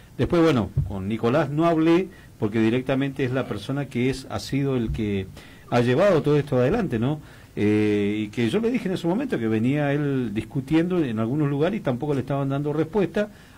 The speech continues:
hasta que, bueno, eh, vieron esto y parece que fue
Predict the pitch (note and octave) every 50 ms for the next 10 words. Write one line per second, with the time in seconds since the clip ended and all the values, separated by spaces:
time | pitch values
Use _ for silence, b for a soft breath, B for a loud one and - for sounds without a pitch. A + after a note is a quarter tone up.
0 | B - - - - G#3 E3+ D3+ D3 E3 D#3+ B2+ G2+ - B B B B B -
1 | - - - A2+ G#2+ G#2+ G#2+ G#2+ G2+ G2+ G2 G#2 G#2 A#2 D3 E3+ F3 E3 - -
2 | C#3+ - A3 A3 - - A#2+ G#2+ G#2+ A#2 C3+ B2+ - D#3 B2+ C3+ A2+ - - C#3+
3 | D#3+ A2+ -